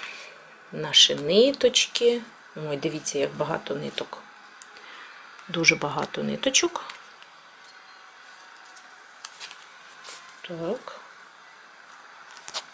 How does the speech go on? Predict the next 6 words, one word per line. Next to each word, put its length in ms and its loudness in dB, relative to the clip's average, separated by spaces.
Дуже 200 0
багато 440 -2
ось 300 2
зелених 640 4
і 80 -6
сірих. 720 2